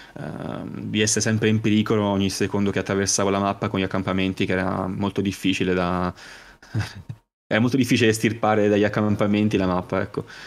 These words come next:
Vedo comunque già col tre era già un po' più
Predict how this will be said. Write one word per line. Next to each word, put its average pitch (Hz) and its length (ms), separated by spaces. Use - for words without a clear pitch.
Vedo 113 240
comunque 123 240
già 107 140
col 107 180
tre 110 200
era 101 200
già 101 100
un 104 80
po' 104 120
più 101 1000